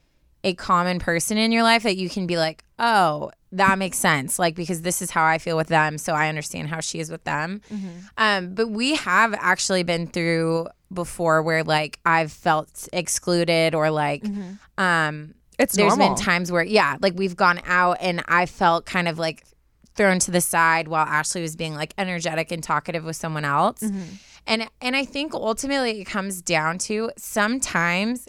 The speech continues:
Speaker 1: in a friendship, like, if you're super confident in that person being your best friend, sometimes, like,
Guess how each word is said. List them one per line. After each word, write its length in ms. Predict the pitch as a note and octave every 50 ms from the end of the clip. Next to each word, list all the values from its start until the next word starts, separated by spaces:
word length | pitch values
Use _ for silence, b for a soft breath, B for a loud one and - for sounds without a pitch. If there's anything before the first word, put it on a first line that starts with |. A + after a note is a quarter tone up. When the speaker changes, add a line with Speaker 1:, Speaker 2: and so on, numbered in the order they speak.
| _ _
Speaker 1:
in 140 | G3+ G3 F3+
a 80 | F3
friendship, 640 | - - E3+ E3 E3+ F3 - - G3+ G#3 A3+ - -
like, 300 | G3 F3+ E3 D#3+ - b b b b b b b b _ _
if 160 | G#3 G#3 G3
you're 220 | F#3+ G3+ G3+ A#3 C4+
super 400 | - - - A3 F#3+ G3 A3 G3+
confident 600 | - - F3+ E3+ E3+ E3 F3 - F#3+ F3+ F3 E3+
in 80 | F3 E3+
that 180 | D#3 D#3 D#3
person 400 | - - F3+ E3 D#3+ - E3+ D#3+
being 260 | D3+ D3+ D3 D3+ D#3 D3+
your 120 | D3 C#3+
best 280 | D3 - - - - -
friend, 460 | - C#3+ C#3+ C3+ C#3+ E3+ G3 G#3+ G#3 b b b b b b b b b b _ _ _ _ _ -
sometimes, 580 | - - - G#3+ G3+ G3+ - A#3 A#3 A#3 A#3
like, 260 | A3+ G#3+ G3 - -